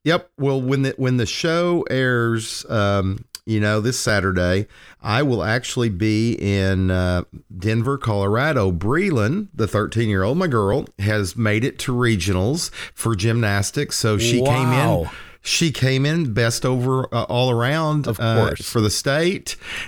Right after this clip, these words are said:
Speaker 1: And, uh, so we're gonna all load up an airplane and, and head out to the Mile High City and, and, uh, so when this gets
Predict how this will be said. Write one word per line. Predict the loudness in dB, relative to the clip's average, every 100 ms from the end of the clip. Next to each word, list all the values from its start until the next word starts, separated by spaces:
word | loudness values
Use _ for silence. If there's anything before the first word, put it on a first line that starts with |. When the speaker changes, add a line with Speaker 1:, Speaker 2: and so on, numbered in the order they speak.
| -6
Speaker 1:
And, | 0 2 2 2 0
uh, | 0 0 0
so | 0 0 0 -4 -18 -16 -2
we're | 0 2
gonna | 0 0
all | 0 0 2 2
load | 2 2 2
up | 0 -2
an | -2 0 0 2
airplane | 0 0 -2 0 0
and, | 2 0 -2 -4
and | -2 0
head | 0 2
out | 0 -2 -2
to | 0 0 -2 _
the | -4
Mile | 0 0 0
High | 0 0
City | -2 0 0 2 2
and, | 0 -4 -8 -20 -20 -14 -2
and, | 0 2 2
uh, | 2 2 2 0
so | -4 -2 0 2
when | 0 0 0
this | 0 -2
gets | -2 -2 -4